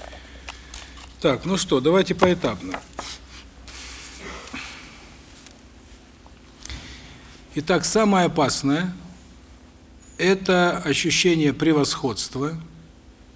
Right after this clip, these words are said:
это осуждение, то, что называется гордыня, это недовольство судьбой, это недовольство окружающим миром. А,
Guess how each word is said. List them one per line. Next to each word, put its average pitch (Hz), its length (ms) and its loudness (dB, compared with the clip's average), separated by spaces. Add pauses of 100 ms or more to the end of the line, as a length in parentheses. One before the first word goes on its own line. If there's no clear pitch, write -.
(1300)
это 131 760 0 (260)
осуждение, 127 840 0 (2500)
то, 147 120 2
что 156 120 0
называется 147 380 4
гордыня, 123 460 2
это 123 160 0
недовольство 156 580 6
судьбой, 113 640 0 (1000)
это 131 180 -6
недовольство 143 500 4
окружающим 127 640 2
миром. 135 360 2 (1800)
А, 120 380 -8